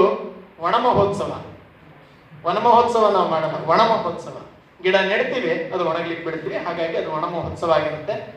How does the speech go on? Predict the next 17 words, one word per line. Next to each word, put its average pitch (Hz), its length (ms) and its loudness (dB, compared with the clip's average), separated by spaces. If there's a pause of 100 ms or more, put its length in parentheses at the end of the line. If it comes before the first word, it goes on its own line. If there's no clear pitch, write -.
ಆದ್ರೆ - 640 0 (180)
ಸಾವಿರಾರು 208 500 4
ವರ್ಷಗಳ 180 480 2
ಹಿಂದೆನೆ 226 840 0
ಪರಿಸರದ 202 520 0
ಕಾಳಜಿ 196 360 -4
ಹೇಗಿತ್ತು 175 400 -4
ಅಂತ 156 200 -6
ಹೇಳಿ - 520 -2
ನಮ್ಮ 190 380 -2
ಈರುಳ್ಳಿಗರ 202 380 0 (140)
ಹೆಣ್ಣು 226 320 -4
ಮಕ್ಕಳು 190 220 4 (420)
ಹೇಳ್ತಾರೆ. 170 720 2 (180)
ಸುಮಾರು 254 320 6
ಅರವತ್ತೆರಡು 233 840 2
ಹೂವುಗಳ 208 520 0